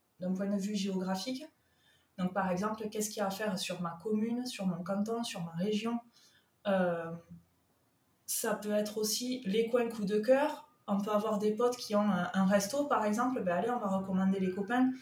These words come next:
Enfin, il y a, il y a plein d'idées comme ça. Faut pas hésiter à, à voir large un peu, à,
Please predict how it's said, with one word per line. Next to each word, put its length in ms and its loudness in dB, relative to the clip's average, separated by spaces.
Enfin, 180 2
il 40 8
y 40 10
a, 140 6
il 40 0
y 40 4
a 60 4
plein 220 -2
d'idées 280 -2
comme 200 2
ça. 180 0
Faut 200 -2
pas 160 2
hésiter 400 0
à, 300 4
à 140 2
voir 280 4
large 280 6
un 160 2
peu, 200 2
à, 560 2